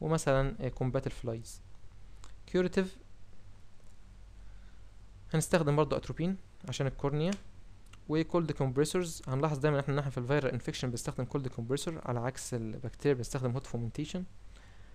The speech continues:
مع ارتفيشال ليوبريكانت، وفي حالة الهربيتك كيس بس-، بنستخدم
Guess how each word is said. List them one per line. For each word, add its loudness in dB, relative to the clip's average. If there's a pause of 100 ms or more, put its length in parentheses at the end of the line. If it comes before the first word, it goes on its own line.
(200)
مع 6
ارتفيشال 4
ليوبريكانت، 2 (180)
وفي 2
حالة 4
الهربيتك 0 (200)
كيس 2
بس-، -4
بنستخدم 0